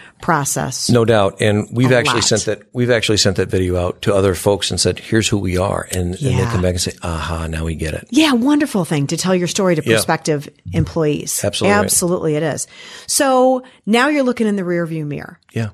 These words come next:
Speaker 1: You know, so
Speaker 2: Yeah.
Speaker 1: I'm really curious to hear what you learned along the way, 'cause I bet within our listeners, there are some organizations that are facing similar challenges, maybe slightly different situations, of course, but,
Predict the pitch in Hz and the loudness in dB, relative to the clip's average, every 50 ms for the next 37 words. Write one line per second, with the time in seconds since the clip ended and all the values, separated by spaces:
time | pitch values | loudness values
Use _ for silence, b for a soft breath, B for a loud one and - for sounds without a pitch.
0 | _ - 180 175 165 160 160 156 - - 220 190 190 - - 110 202 240 277 302 | _ -6 -4 -4 -2 -4 -4 -2 0 2 2 2 2 0 0 0 2 2 2 2
1 | 285 285 269 254 240 202 - - - 208 208 202 196 190 180 - - - _ _ | 4 2 4 4 2 0 -2 -2 0 2 2 4 2 2 0 -4 -8 -10 _ _
2 | _ - - 185 156 - - 185 170 170 170 160 160 190 214 - 220 214 220 214 | _ -4 -4 -2 -2 -2 0 0 2 2 2 2 2 2 0 2 2 0 2 2
3 | 190 175 170 165 170 170 165 - - 165 165 165 160 160 160 160 160 156 160 147 | 2 2 2 2 2 0 0 -2 0 0 0 2 2 0 0 0 0 2 2 2
4 | 143 147 - 170 - - - 208 247 254 208 - - 226 220 220 - - - - | 0 0 -2 -4 -4 -4 -2 0 0 0 0 0 2 2 4 4 2 0 0 0
5 | 175 180 - 202 202 202 196 196 185 165 165 160 156 - - 147 139 135 139 135 | 0 2 2 2 0 2 2 0 2 2 2 0 0 0 -2 -2 -2 -2 -2 -2
6 | 131 - - B B B B B B B B 170 185 202 208 202 190 - 185 - | -2 -4 -6 B B B B B B B B 4 4 4 4 2 2 0 0 0
7 | 170 165 170 160 160 156 143 147 151 156 147 - 160 151 147 143 - 160 151 151 | 2 2 2 4 4 2 2 2 2 2 2 0 0 0 0 0 0 0 0 -2
8 | 147 143 - 165 160 156 - - 147 143 139 - - 165 156 156 156 151 143 143 | -2 0 0 0 2 2 2 2 0 0 2 2 2 2 2 2 0 0 0 0
9 | - - 151 143 139 143 139 131 139 139 165 170 175 190 180 - - - 180 180 | 0 0 0 0 0 0 0 -2 -2 0 0 0 0 0 0 0 2 2 0 0
10 | - 175 165 151 165 - - 160 180 - 247 - - 247 240 262 269 262 - 247 | 0 -2 -2 -2 -2 -4 -4 -6 -4 -4 -4 -4 -2 2 2 4 4 4 2 2
11 | 214 214 190 - - 220 196 160 147 - - 190 175 170 | 2 0 -2 -2 0 2 4 4 2 2 2 0 0 0